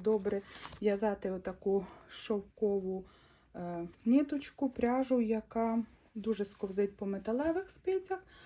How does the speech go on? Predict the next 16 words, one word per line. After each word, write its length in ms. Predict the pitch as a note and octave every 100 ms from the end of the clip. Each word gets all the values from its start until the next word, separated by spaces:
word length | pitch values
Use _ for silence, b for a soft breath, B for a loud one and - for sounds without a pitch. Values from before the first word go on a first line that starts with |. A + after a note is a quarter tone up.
| B B -
А 280 | B3 C#4 C#4+
от 300 | B3 A#3+ F#3
бамбукові 600 | G3+ A3+ B3 E4 B3 A3+
спиці 600 | - - C4 - A#3+ A#3 - _ _ _ _ _ b b b b b _ -
приборкують 880 | B3 A#3 F3+ F3 E3+ - F3 E3+ -
таку 320 | E3+ - F3
пряжу, 640 | - A3+ C#4 E4 - A#3+ - _ _ _ -
ну, 120 | B3
як 300 | A3 G3+ -
на 120 | G3+
мене. 420 | F#3+ F3 D#3+ E3 F3+ - B B B B B B B _ _ _ _ _ _ -
Ми 120 | G#3+
всі 260 | G3+ - G#3
різні, 340 | B3 E4 B3
і 120 | G#3
кожному 560 | G3 - C4+ - A#3 G#3+